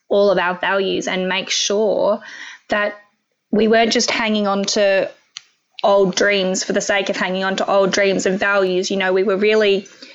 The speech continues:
testing our values and making sure that we were definitely aligning with all of those things. So it's been a really helpful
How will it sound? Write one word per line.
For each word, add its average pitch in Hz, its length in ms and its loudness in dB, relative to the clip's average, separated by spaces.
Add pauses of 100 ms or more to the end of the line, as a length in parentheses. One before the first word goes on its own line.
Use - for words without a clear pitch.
(140)
testing 214 500 -2
our 190 160 0
values 185 600 0
and 185 180 -2
making 185 300 -2
sure 190 200 -2
that 185 200 -4
we 190 100 0
were 185 280 0 (100)
definitely 233 440 -2
aligning 196 520 2
with 254 160 -2
all 247 180 0
of 247 100 -4
those 247 220 -2
things. 339 300 -8
So - 100 0
it's - 160 -2
been 233 160 0
a 220 80 0
really 190 340 0
helpful 190 560 -2